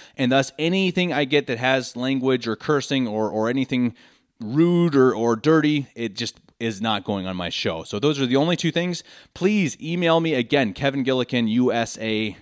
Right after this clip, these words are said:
at gmail dot com, and I will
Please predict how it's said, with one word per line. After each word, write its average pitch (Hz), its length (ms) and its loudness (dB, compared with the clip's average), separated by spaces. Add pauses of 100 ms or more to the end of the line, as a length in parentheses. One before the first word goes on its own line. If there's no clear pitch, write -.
(120)
at 104 420 -6
gmail 104 720 -2
dot 101 360 0
com, 247 520 2 (420)
and 170 320 2
I 135 200 4
will 147 300 4